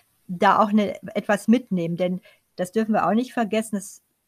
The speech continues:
hatten wir bisher nicht angesprochen, ganz viel passiert ja auch an digitaler Seelsorge. Gerade in Corona-Zeiten ist das noch mal verstärkt. Das machen diese Sinfluencerinnen,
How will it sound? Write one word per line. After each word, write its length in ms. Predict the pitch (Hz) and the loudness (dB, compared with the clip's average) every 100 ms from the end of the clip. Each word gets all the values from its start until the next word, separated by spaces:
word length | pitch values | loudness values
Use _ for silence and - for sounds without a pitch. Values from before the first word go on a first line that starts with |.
| _ _ | _ _
hatten 300 | 185 220 208 | -4 -2 -2
wir 160 | 196 185 | -2 -2
bisher 340 | 190 185 202 | -4 -6 -4
nicht 220 | 190 170 180 | -4 -4 -4
angesprochen, 720 | 208 247 233 - 220 208 202 | -2 -2 -6 0 0 0 -2
ganz 280 | 190 214 233 | 0 0 -2
viel 400 | - 233 226 220 | -8 -2 -2 -2
passiert 500 | - 196 - 226 226 | -6 -10 -4 -6 -4
ja 180 | 202 185 | -2 -2
auch 120 | 180 | -2
an 240 | 185 180 | -4 -2
digitaler 640 | - 185 196 - 202 196 185 | -4 -8 -8 -2 0 0 -2
Seelsorge. 720 | 202 220 165 160 143 147 - _ _ _ _ _ _ _ _ | 0 0 0 -4 -4 -8 -16 _ _ _ _ _ _ _ _
Gerade 480 | _ 170 190 202 226 | _ -2 2 4 2
in 360 | 226 196 196 185 _ _ | 0 0 -2 -4 _ _
Corona-Zeiten 1200 | - 196 185 220 240 233 - 214 214 220 220 214 - - _ _ _ _ | -6 -4 2 2 2 0 -2 0 0 0 2 0 -2 -20 _ _ _ _
ist 120 | - | -4
das 140 | 220 196 | -4 0
noch 180 | 214 180 | -2 -2
mal 140 | 190 | -4
verstärkt. 840 | - 190 - - 185 190 240 _ - _ _ _ _ _ | -4 -6 -6 -4 -2 -2 -4 _ -20 _ _ _ _ _
Das 260 | - 202 - | -4 -2 0
machen 300 | 196 214 214 | 0 2 0
diese 240 | 180 190 | 0 -6
Sinfluencerinnen, 1200 | 170 208 262 254 233 254 - 254 240 240 240 247 | -2 -2 -2 0 2 0 -4 -4 -2 -2 -2 -4